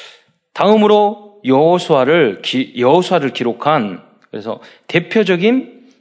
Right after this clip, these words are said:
에, 목적 두 가지를 말씀드리겠습니다. 그, 어, 우리가 하나님 말씀을 볼 때도 마찬가지고, 뭐, 어떤 내용의 책도 마찬가지죠. 왜? 목적이 있단 말이에요. 예. 그 중에 많은 것이 있겠지만, 예, 대표적으로 두 가지는 뭐냐면, 첫째는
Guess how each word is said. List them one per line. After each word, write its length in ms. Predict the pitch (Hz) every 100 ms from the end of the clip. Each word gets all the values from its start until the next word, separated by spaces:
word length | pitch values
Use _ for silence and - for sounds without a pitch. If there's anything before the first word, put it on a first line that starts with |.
| _
에, 140 | 117 110
목적 420 | 113 113 147 -
두 180 | - 139
가지를 760 | 135 110 101 101 117 98 82 - _ _
말씀드리겠습니다. 960 | 107 113 120 98 101 92 92 87 85 87 _ _ _
그, 600 | - 208 131 - - - _ _ -
어, 380 | 104 98 92 147
우리가 220 | 135 170
하나님 320 | 170 208 202
말씀을 320 | 156 139 156
볼 260 | 131 110 110
때도 220 | 123 113
마찬가지고, 760 | 101 82 120 110 95 95 98 -
뭐, 260 | - -
어떤 240 | 135 185 143
내용의 340 | 131 139 127
책도 300 | 120 147 143
마찬가지죠. 600 | 104 90 110 95 85 - _ _ _ -
왜? 360 | 123 165 110
목적이 460 | 113 123 - 214 165
있단 280 | - 113 95
말이에요. 300 | 85 87 87 _ _ 87
예. 840 | - _ _ _ _ _ _ 127
그 140 | 139
중에 220 | 135 135
많은 320 | 131 - 151 147
것이 200 | 143 113
있겠지만, 840 | - 131 117 113 120 147 95 82 _ _ _ _
예, 180 | 117 107
대표적으로 500 | 117 120 135 123 107
두 140 | - 113
가지는 300 | 120 123 113
뭐냐면, 340 | 95 98 107
첫째는 480 | - - 226 165